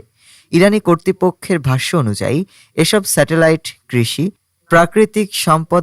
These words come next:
ব্যবস্থাপনা ও পরিবেশ পর্যবেক্ষণে ব্যবহৃত হবে। রাশিয়ায় নিযুক্ত ইরানের রাষ্ট্রদূত কাজেম জালালি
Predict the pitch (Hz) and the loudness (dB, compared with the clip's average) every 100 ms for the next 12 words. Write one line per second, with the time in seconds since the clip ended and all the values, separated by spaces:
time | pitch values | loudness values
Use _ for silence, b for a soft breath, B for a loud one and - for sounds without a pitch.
0 | 135 131 139 156 - 165 170 160 165 135 | 2 2 2 -2 -4 -4 -2 0 0 -2
1 | - 135 147 156 151 - 123 123 143 143 | -2 -2 0 -2 -4 0 0 0 -2 -4
2 | - 151 139 120 113 131 120 - 104 98 | -4 -6 -2 0 0 0 -6 -8 -8 -6
3 | 107 104 - b b b 139 160 - 220 | -4 -6 -8 b b b 0 2 2 2
4 | 208 180 185 175 185 - 143 151 160 120 | 2 2 -2 -2 -4 0 0 2 2 0
5 | 123 - 185 170 175 - - 139 135 151 | 0 -2 -6 -2 -4 -2 0 2 2 -4
6 | 147 127 117 117 | -2 0 2 0